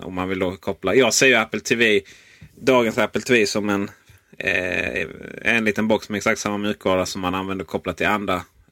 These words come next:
eh, T Vs. Om man inte har ändå en, om vi ska kalla den I T V. Så är det.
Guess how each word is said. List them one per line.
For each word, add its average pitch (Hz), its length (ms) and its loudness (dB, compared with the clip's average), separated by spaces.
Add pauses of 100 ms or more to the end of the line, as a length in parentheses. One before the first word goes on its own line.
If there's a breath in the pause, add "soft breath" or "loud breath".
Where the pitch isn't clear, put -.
eh, 95 420 -12
T 101 200 2
Vs. 87 260 -6 (720 soft breath)
Om 98 120 -16
man 95 120 -4
inte 98 240 -4
har 90 180 -4
ändå 87 200 -6
en, 78 120 -8 (320)
om - 60 -16
vi 85 60 -14
ska 85 100 -14
kalla 85 180 -6
den 82 360 -6
I 78 40 -4
T - 160 -12
V. 85 180 -12 (3500 soft breath)
Så - 240 -2
är 160 160 4
det. 104 200 2